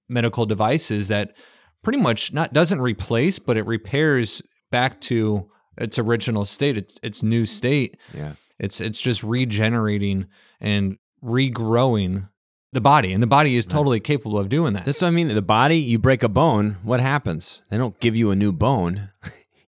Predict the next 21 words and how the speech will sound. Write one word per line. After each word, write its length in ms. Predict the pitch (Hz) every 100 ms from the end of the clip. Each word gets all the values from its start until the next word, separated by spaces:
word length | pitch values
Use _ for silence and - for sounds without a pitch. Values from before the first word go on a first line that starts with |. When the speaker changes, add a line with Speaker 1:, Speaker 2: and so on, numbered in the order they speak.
| -
Speaker 2:
They 140 | 127
set 360 | 127 - 175 165
the 100 | 139
bone 440 | 101 143 143 131
back 500 | 104 127 139 131 - -
to 120 | 131
where 220 | 127 123
it 60 | 110
needs 240 | 135 147
to 80 | 127
be, 280 | 107 113 120
and 120 | 110
then 160 | 113 113
your 180 | 123
body 400 | 110 110 143 170
Speaker 1:
Your 100 | 131
body 220 | 107 123 110
heals 340 | 104 131 131
itself. 300 | 101 - 175
Speaker 2:
heals 260 | 170 131 104
itself. 460 | 82 - 78 82